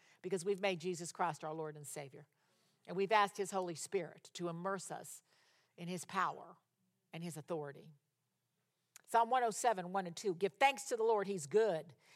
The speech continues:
His mercy, his loving kindness endure forever. Let the redeemed of the Lord say so, whom he has delivered from the hand of the adversary."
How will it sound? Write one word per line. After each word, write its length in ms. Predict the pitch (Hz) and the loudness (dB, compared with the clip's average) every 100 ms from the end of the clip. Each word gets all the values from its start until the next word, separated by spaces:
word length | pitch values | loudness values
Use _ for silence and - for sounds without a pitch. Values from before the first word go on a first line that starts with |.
| - | 0
His 180 | 202 | 0
mercy, 420 | 180 254 269 - 180 | 4 4 4 2 -2
his 120 | 170 | 4
loving 260 | 220 208 | 4 4
kindness 380 | 190 226 180 170 | 0 0 0 -2
endure 240 | 160 190 175 | -2 -2 -2
forever. 460 | 180 175 175 143 - - - | 0 0 0 -2 -10 -20 -10
Let 300 | 196 294 381 - | 6 8 8 6
the 80 | 262 | 6
redeemed 520 | 220 196 269 339 330 | 6 6 4 2 4
of 100 | 247 | 6
the 80 | 226 | 6
Lord 380 | 233 302 320 - | 8 8 8 6
say 300 | - 330 370 | 6 8 8
so, 500 | - 339 220 - - _ _ _ - - | 8 8 8 4 -12 _ _ _ -20 -2
whom 180 | 311 320 | 2 4
he 140 | 294 | 6
has 180 | 294 262 | 8 8
delivered 640 | 277 247 247 320 349 262 185 | 6 4 8 10 10 6 6
from 200 | 240 220 | 4 6
the 100 | 208 | 4
hand 260 | 226 190 | 4 2
of 80 | 196 | 2
the 160 | 185 185 | 2 2
adversary." 680 | 165 165 - 175 - - | 2 -2 -6 -6 -6 -14